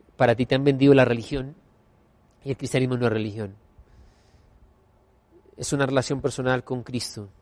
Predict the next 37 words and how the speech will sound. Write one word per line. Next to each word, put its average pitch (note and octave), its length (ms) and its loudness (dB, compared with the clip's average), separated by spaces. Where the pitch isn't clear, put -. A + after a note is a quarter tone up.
y A#2+ 300 -2
me A2+ 800 -10
gustaría B2 320 0
invitarte C3+ 400 -4
a - 20 -8
que - 80 -18
hicieras A#2+ 380 -6
esta A#2 160 -10
oración G#2+ 440 -10
en G#2+ 140 -16
este G#2+ 200 -12
momento. A2+ 320 -6
Ahí A#2 140 0
donde B2+ 160 -6
estás, A#2+ 340 -2
quiero B2 180 -6
que B2 120 -12
cierres B2+ 260 -8
tus C3 160 -12
ojos. C3+ 400 -4
Yo B2 80 0
voy B2 140 4
a A#2+ 60 2
guiarte, B2 340 0
quiero A#2 220 -4
que - 100 -10
repitas A2+ 480 -6
esta A#2 280 -6
oración A2+ 380 -8
conmigo A2+ 480 -12
y B2+ 80 -6
vas A2+ 220 -2
a - 20 -6
decir A#2 260 -10
así: G#2 300 -16
"Señor A#2+ 280 -4
Jesucristo, B2+ 580 -6